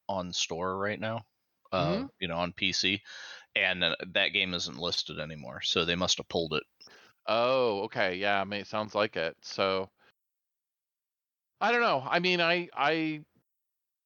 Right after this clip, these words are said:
Speaker 2: I'm looking forward to trying it. Hopefully they'll fix it soon, and hopefully it's not a, a huge headache to fix, but, um, it's always
Speaker 1: Oh, it,
Speaker 2: just
Speaker 1: well, it is there if you search for it,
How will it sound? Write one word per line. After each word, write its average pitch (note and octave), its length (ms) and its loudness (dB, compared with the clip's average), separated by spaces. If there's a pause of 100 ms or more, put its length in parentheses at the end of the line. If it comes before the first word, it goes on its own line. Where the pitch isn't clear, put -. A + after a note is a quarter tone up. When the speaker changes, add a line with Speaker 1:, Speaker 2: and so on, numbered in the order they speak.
(1000)
Speaker 2:
I'm E3 220 4
looking F3 240 2
forward E3+ 200 2
to C#3+ 60 2
trying D#3+ 340 2
it. A3 80 2
Hopefully C#3 300 -2
they'll C3 160 4
fix - 280 0
it A#2+ 100 -4
soon, D#3+ 380 -2
and A#2 120 -2
hopefully A#2+ 340 -2
it's - 180 -6
not A#2 200 4
a, G#2+ 300 4 (140)
a G#2+ 100 0
huge A#2+ 600 -8 (220)
headache G2+ 480 -2 (300)
to - 160 -14
fix, - 520 -2
but, F#2+ 260 2 (220)
um, G2 500 0 (120)
it's - 120 -14
always E3 180 2
Speaker 1:
Oh, A2+ 100 4
it, A#2+ 260 2
Speaker 2:
just A#2+ 180 0
Speaker 1:
well, C3+ 140 4
it C#3 80 4
is E3 200 2
there C#3 220 4
if - 120 0
you F#2 80 -2
search - 380 2
for - 260 -8
it, - 60 -12